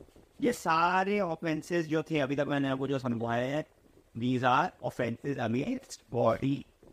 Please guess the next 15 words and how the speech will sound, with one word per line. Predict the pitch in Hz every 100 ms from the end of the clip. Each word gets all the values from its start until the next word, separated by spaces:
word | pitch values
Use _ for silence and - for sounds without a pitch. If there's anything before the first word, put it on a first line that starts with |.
| -
against | 113 120 135 143 - - - 117
human | 117 123 131
body। | 107 - - - - - - - _ _ _ _ - _ - - - - - - - - - - - - 127
इसके | - 160
बारे | 123 127
में | 123
मैंने | 120 110
आपको | 110 -
समझाया, | - 101 95 95 85 _ - - _ _ - - - _ - - - - _ - - - - - - - - - _ - - - - - - - _ - - _ - -
जिसके | - 151
मैंने | 147 156
आपको | 160
इतनी | 175 190
एग्जांपल | 170 139 117 110
दी, | 107 104